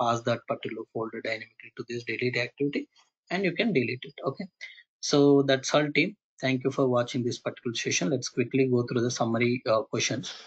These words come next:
What is the purpose of last modified start time option? Is basically it specify the minimum modified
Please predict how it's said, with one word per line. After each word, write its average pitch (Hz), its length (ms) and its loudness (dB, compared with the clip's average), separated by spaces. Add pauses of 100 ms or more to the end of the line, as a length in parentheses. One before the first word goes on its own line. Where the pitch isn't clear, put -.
(400)
What 160 160 6
is 180 60 6
the 170 120 4
purpose 143 420 2
of 147 140 0
last 139 300 4
modified 131 480 2
start 131 380 4
time 139 180 2
option? 120 340 0
Is 127 120 -2
basically 123 500 -2
it 120 100 -6
specify 160 600 0
the 143 280 4 (440)
minimum 185 440 8
modified 143 580 4